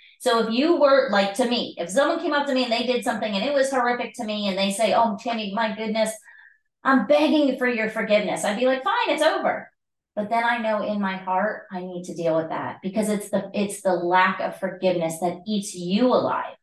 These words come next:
not them. They don't care. It's what's eating you alive. So going back to the, you know, "I don't wanna go to hell," or, "I don't want God to not forgive my sins because I won't forgive other people's."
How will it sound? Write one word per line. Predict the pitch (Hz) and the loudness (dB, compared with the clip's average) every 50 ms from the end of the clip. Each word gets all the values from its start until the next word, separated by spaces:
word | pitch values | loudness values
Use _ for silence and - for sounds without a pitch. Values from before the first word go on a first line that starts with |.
| _ - | _ -4
not | 190 196 - 359 - - | 0 2 2 2 2 2
them. | 370 381 381 320 220 208 | 2 2 4 4 4 4
They | 202 - 285 | 4 4 4
don't | 370 381 359 - | 4 4 2 2
care. | - 330 339 339 - - - - - _ _ _ _ _ - | 2 2 2 2 2 0 0 -4 -8 _ _ _ _ _ -4
It's | 214 208 196 - - - | -2 -2 -2 -2 -2 0
what's | 208 202 196 - - 226 | 0 0 0 -2 -6 -6
eating | 226 220 214 202 196 170 - 170 | -4 -2 0 0 0 0 -2 -4
you | 165 185 196 185 175 | -2 0 2 2 2
alive. | 147 127 - - - - - _ _ _ - - _ - | 2 0 -2 -6 -8 -10 -12 _ _ _ -20 -20 _ -2
So | - 302 269 262 - | 2 2 2 4 4
going | 285 285 330 349 339 302 254 196 | 4 4 4 4 2 2 2 2
back | 208 196 190 196 - - - | 2 2 2 0 -2 -4 -8
to | 214 180 | -8 -8
the, | - 180 | -6 -6
you | 170 - 185 180 | -6 -6 -4 0
know, | 170 165 | 0 2
"I | 180 185 196 | 4 4 4
don't | 214 214 208 | 4 4 4
wanna | 196 190 185 180 175 | 4 2 2 2 2
go | 175 180 180 | 4 4 4
to | 170 175 | 4 2
hell," | 175 175 185 190 180 180 | 4 4 4 4 6 6
or, | 170 170 | 6 6
"I | 170 180 185 | 4 4 2
don't | 202 190 180 180 | 2 0 0 0
want | 185 180 170 - - - | -2 -2 -2 -4 -4 -2
God | 190 185 180 170 170 - | 0 2 2 2 0 -2
to | - 175 180 | -4 -4 -2
not | 180 175 - - - - | 0 0 0 0 -2 -6
forgive | 196 - - 180 185 180 180 170 | -8 -6 -4 -2 0 0 -2 -2
my | 170 160 160 185 185 185 190 | -4 -4 0 2 2 2 0
sins | 185 - - 170 160 151 156 156 156 156 160 - - | -2 -4 -6 -6 -6 -6 -6 -8 -10 -10 -10 -10 -8
because | - - - - - - | -8 -4 -2 -2 0 2
I | 160 170 | 2 2
won't | 175 185 180 170 - - | 2 2 0 -2 -2 -6
forgive | 175 170 170 165 160 - | -6 -2 -2 -2 -2 -2
other | - 147 156 156 165 175 170 - | -2 -4 -2 0 0 -2 -2 -4
people's." | 214 214 202 - 240 247 254 254 254 - | -6 -6 -2 0 2 2 2 0 -2 -6